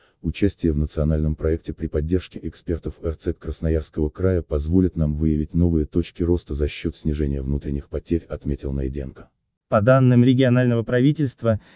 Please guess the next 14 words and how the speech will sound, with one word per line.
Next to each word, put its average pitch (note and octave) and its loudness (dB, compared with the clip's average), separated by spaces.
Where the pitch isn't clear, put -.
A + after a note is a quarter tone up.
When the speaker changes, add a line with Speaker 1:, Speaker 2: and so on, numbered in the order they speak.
Speaker 2:
в A#2 -2
две D3+ 4
тысячи G3+ 2
девятнадцатом D#3 2
году C#3+ 4
в F#3 4
национальный D#3 4
проект D#3 2
вошли D3 2
двадцать E3+ 4
девять E3+ 4
предприятий D#3 0
из C#3+ -2
Красноярска, C3 0